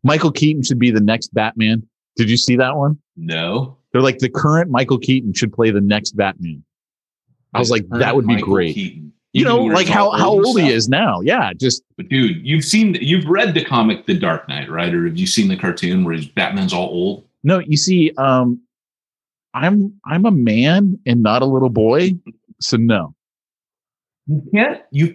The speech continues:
Speaker 2: can't tell me that and watch the movies you watch, because you have that little boy thing going on, for
Speaker 1: Pacific
Speaker 2: sure.
Speaker 1: Rim was a great movie,
Speaker 2: <laughs>
Speaker 1: okay?
Speaker 2: How did you know?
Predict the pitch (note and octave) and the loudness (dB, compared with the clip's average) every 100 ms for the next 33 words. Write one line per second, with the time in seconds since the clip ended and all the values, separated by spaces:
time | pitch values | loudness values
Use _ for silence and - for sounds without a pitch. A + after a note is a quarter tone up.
0 | - A#3 - - - A3+ B3+ E3 F#2 D#2+ | -2 0 0 -4 -8 -2 0 2 2 0
1 | D#2+ - G2+ A#2+ - - F3+ D#3 D#3+ D#3 | -2 -2 -2 -2 -2 0 2 2 2 2
2 | B2+ D3 G2+ A2+ A2+ - - - A#2 G#2 | 2 0 -2 -2 -4 -6 -10 -6 -2 0
3 | A2+ G2+ F#2+ F#2 - - _ _ _ - | 0 0 0 -2 -4 -10 _ _ _ -4
4 | C3 C#4+ E4 - G3 D3+ D#3 F3+ D3+ G3 | 0 0 0 -4 -4 -2 0 0 0 0
5 | F#3+ E3+ A#2+ A#2 A2+ D#3+ A3 A3 C#4 F#4+ | 0 -2 -2 -4 -2 -2 -2 0 0 0
6 | F#3+ A#3 A#3+ B3 A#3 F#3+ E3+ C#3 D#3+ G3+ | 0 2 2 2 0 0 -2 -2 0 2
7 | A#3+ A#3+ A#3+ B3+ A3 E3+ B2+ B2+ D3 G#3 | 0 -2 -2 2 2 0 -2 -2 -2 0
8 | F#3 F3 E3 D#3 - C#4 B3 | 0 2 0 -2 -6 -6 -4